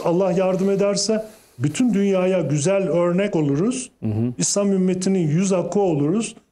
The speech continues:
Speaker 1: İnsanlık içinde bir umut oluruz. Ama bu kafayla gidersek sadece kuyruk oluruz. Böyle metaverse, ha, ha, ha, hadi metaverse. Oraya girersin de nasıl çıkarsın bilmiyorum. Beyninize bir şey yükleyenler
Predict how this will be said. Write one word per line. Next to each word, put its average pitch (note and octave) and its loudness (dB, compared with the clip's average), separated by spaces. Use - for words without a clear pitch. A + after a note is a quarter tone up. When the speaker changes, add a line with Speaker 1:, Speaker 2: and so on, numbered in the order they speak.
Speaker 1:
İnsanlık F3+ 0
içinde E3+ 0
bir F3 0
umut F3+ 0
oluruz. D#3 0
Ama F3 2
bu - -2
kafayla A3+ 2
gidersek B3 0
sadece A3 0
kuyruk D#4 0
oluruz. A#2 -2
Böyle G#3 2
metaverse, G3+ 2
ha, F#3 2
ha, F3 2
ha, F3 0
hadi F#3+ 0
metaverse. F#3 0
Oraya G#3 2
girersin G#3+ 0
de F3+ 2
nasıl F#3+ 0
çıkarsın E3+ 0
bilmiyorum. C3 -2
Beyninize F#3+ 2
bir D3+ -2
şey A3 0
yükleyenler F3 0